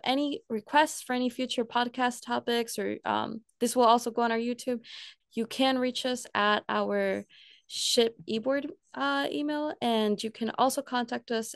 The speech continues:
at our LinkedIn. So for the Ship eBoard, it is ship, S H P E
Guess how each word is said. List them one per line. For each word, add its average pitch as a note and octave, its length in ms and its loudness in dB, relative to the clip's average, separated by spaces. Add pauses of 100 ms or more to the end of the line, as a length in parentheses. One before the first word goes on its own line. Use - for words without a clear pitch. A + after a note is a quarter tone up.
at G#3+ 220 2
our G#3 180 4
LinkedIn. G#3 560 -2
So G3 280 -2
for A3 180 0
the G#3 100 4
Ship C#4 240 0
eBoard, B3+ 400 0 (400)
it G#3 120 -2
is G#3+ 340 2
ship, B3+ 400 0 (180)
S - 280 -2
H G#3+ 340 0
P - 220 -8
E A#3 280 -2